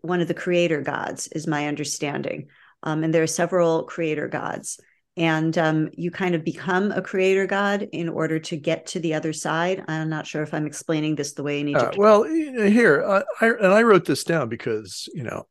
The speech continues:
Speaker 2: I did research.
Speaker 1: Ooh.
Speaker 2: Um, there are four stages. You die, you go to the underworld. That's one.
Speaker 1: Mm-hmm.
Speaker 2: Two, you're resurrected and you travel with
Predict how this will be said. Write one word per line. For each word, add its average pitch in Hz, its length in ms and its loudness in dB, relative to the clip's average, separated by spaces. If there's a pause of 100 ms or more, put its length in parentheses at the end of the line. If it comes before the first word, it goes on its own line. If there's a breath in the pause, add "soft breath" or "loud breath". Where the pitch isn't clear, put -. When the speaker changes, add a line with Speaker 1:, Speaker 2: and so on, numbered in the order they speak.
Speaker 2:
I 131 400 4 (100)
did 95 300 -4
research. - 880 -4
Speaker 1:
Ooh. 170 280 2
Speaker 2:
Um, 156 360 4 (580 loud breath)
there 170 180 6
are 165 40 6
four 240 320 4
stages. 156 760 2 (540)
You 147 140 2
die, 156 400 8
you 262 240 0
go 175 160 6
to 170 80 2
the 170 100 4
underworld. 135 720 0 (500)
That's 117 200 -10
one. 113 320 -4 (360)
Speaker 1:
Mm-hmm. 185 260 -6
Speaker 2:
Two, 170 240 2
you're 139 200 2
resurrected 202 760 4
and 147 200 -4
you 131 60 -6
travel 190 560 6
with 156 260 4